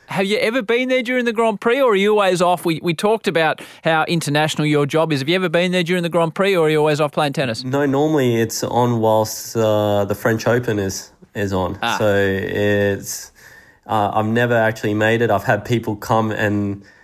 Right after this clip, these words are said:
Speaker 2: and stay at my place to actually watch it, which I've been a little bit jealous of. But, uh, I've never had,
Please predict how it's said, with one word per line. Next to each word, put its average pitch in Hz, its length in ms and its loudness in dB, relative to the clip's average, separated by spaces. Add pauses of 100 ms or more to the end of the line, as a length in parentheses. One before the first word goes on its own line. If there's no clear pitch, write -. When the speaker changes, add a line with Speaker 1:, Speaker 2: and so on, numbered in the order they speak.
(220)
Speaker 2:
and 107 160 -4
stay 113 240 0
at 104 80 0
my 104 160 0
place 107 380 0
to 101 200 -4
actually 101 320 -2
watch 104 340 -2
it, 127 120 0
which 101 180 -4
I've 92 140 -2
been 98 160 -2
a 95 140 -2
little 104 260 0
bit 101 420 -6
jealous 104 400 -2
of. 117 300 0
But, 98 220 0 (500)
uh, 101 320 0
I've 104 80 -2
never 110 280 0
had, 98 460 -2